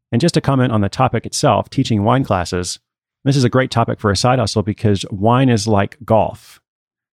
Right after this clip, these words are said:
A few weeks ago, we had an episode about golf, and I mentioned that golf is an expensive sport or an expensive hobby, whatever you think of it as. There's no way to participate in the sport of golf without spending money,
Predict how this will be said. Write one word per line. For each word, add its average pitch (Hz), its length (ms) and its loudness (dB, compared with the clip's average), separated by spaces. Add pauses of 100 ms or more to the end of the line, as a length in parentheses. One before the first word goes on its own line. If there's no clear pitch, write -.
A - 40 -20
few 127 100 2
weeks 120 160 2
ago, 110 140 2
we 104 80 2
had 101 80 4
an 95 60 0
episode 98 360 0
about 90 300 0
golf, 131 340 0
and 98 100 -2
I 92 40 0
mentioned 98 400 0
that 95 180 0 (420)
golf 107 220 2
is 110 120 2
an 113 60 0
expensive 95 480 -2
sport - 520 -2 (440)
or 98 120 -2
an 98 40 0
expensive 104 380 -2
hobby, 95 300 0
whatever 95 200 0
you 92 80 0
think 98 200 -2
of 85 60 -8
it 85 60 -6
as. - 360 -10 (580)
There's 101 160 0
no 139 160 6
way 139 140 4
to 120 80 0
participate 101 480 0
in 95 60 0
the 95 60 -2
sport 95 260 -4
of 87 100 -8
golf 95 240 0
without 95 260 0
spending 90 320 -4
money, 85 320 -10